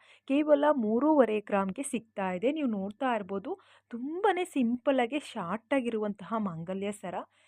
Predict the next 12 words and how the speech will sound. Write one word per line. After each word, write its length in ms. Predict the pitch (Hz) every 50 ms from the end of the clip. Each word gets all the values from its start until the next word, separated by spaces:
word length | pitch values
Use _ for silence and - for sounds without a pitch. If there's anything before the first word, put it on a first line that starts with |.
| _ _ _ 226
ಎಷ್ಟು 600 | 226 220 - _ _ _ _ - 415 392 - - -
ಶಾರ್ಟ್ 440 | - - 262 233 226 247 240 - 294
ಅಂದ್ರೆ 280 | 262 226 226 247 277
ತುಂಬಾನೇ 500 | 285 - - 294 294 311 320 349 359 349
ಶಾರ್ಟ್ 420 | 302 - - 254 220 226 226 - 254
ಆಗಿರುತ್ತೆ. 440 | 240 220 214 208 208 - - 320
ನೀವು 240 | 359 320 294 277 247
ಆರಾಮಾಗಿ 540 | 190 190 190 208 226 240 254 254 233 208 240
ಆಫೀಸ್‌ಗೆ 1040 | 247 214 180 170 185 - - 247 233 - - _ 220 220 214 214 - _ _ - _ _
ವೇರ್ 220 | 196 202 208 202 196
ಮಾಡ್ಬೋದು, 520 | 196 190 190 185 170 185 185 180 220 226
ತೋ-, 300 | 220 - 226 208 185 -